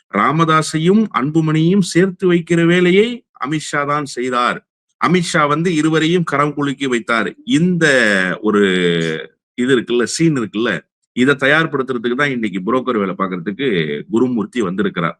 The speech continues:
சமாதானம் செய்து வைத்து விட்டதாக செய்திகள் வருகின்றன. அன்புமணி வந்தது எனக்கு தெரியாது என்று சொல்வது பச்சை பொய். "நான் போய் பேசிவிட்டு அங்கே எல்லா ஏற்பாடுகளையும் சரி செய்கிறேன், நீங்கள் பின்னால் வாருங்கள்" என்று சொல்லி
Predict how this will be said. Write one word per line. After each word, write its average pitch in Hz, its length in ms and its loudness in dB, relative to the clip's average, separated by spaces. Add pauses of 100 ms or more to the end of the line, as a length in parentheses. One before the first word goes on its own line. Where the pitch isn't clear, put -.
சமாதானம் 147 720 0
செய்து 131 320 -2
வைத்து 120 300 0
விட்டதாக 123 540 -2
செய்திகள் 117 540 -4
வருகின்றன. 90 400 -6 (680)
அன்புமணி 165 560 0 (120)
வந்தது 147 360 0
எனக்கு 131 280 -4
தெரியாது 131 460 -2
என்று 120 180 -6
சொல்வது 123 400 -6
பச்சை 120 420 -4
பொய். 107 220 -2 (640)
"நான் 117 260 0
போய் 170 240 2
பேசிவிட்டு 170 640 2 (420)
அங்கே 131 240 0
எல்லா 139 280 2
ஏற்பாடுகளையும் 151 680 0
சரி 139 180 0
செய்கிறேன், 143 460 0
நீங்கள் 127 240 -4
பின்னால் 151 360 0
வாருங்கள்" 123 440 0
என்று 98 140 -4
சொல்லி 101 320 -2